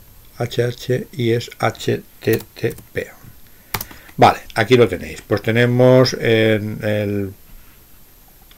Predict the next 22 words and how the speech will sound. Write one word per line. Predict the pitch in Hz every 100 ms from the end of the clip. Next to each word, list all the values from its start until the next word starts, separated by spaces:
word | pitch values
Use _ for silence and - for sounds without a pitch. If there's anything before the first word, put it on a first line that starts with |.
| - - - - - - - - - 143
en | 123
el | 127 123 117
protocolo | 117 117 120 143 143 131
H | 131 131 117 -
T | 123 110
T | - 104
P, | - 147 139 135
que | - 104 104
es |
un | 107 98
protocolo | 104 98 98 107 104
de | 98 95 95 90
la | 90 87
capa | 101 92 95
de |
aplicación, | 87 92 90 - 123 127 135 127
tenemos | 104 110 113
que | -
utilizar | 104 110 113 107
el |
puerto | - 110 101 - 104
ochenta, | 104 - 127 127 123 123 175